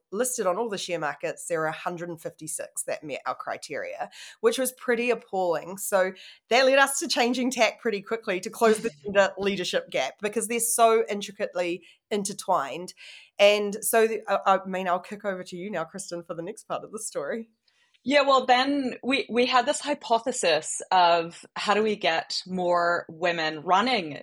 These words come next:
Speaker 3: companies, you know, and actually at the C level. And so that was our initial hypothesis, that was if we just, um, were,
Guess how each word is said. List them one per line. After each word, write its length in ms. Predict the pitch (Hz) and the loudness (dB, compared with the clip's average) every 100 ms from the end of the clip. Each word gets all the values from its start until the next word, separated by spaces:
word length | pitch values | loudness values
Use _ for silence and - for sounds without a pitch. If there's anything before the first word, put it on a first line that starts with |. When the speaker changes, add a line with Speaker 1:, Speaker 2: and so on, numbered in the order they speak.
| _ | _
Speaker 3:
companies, 720 | - 175 151 131 - - - - | -4 -4 -4 -8 -10 -8 -10 -6
you 80 | 160 | -2
know, 140 | 156 | -2
and 100 | 165 - | 2 2
actually 420 | 175 - 190 156 | 2 0 -2 0
at 140 | 143 - | 0 -2
the 80 | |
C 420 | 151 - - 175 165 | -4 -2 -2 -2 0
level. 440 | 151 156 131 107 | 2 2 2 0
And 220 | 95 165 | -2 -4
so 120 | - | -2
that 140 | 180 170 | 0 0
was 100 | 208 | 0
our 120 | 190 | -2
initial 340 | 160 160 175 | -2 -6 -6
hypothesis, 800 | 151 151 156 160 175 - 156 - - | -6 -6 -8 -10 -10 -10 -10 -10 -2
that 240 | 151 - | 0 0
was 200 | 156 156 | -2 -6
if 140 | - - | -8 -12
we 80 | 175 | -10
just, 460 | 226 202 - - - - - _ - | -4 -4 -4 -14 -18 -20 -20 _ -4
um, 300 | 175 170 165 | 0 0 0
were, 640 | 160 165 160 156 156 151 | -6 -4 -2 0 0 -2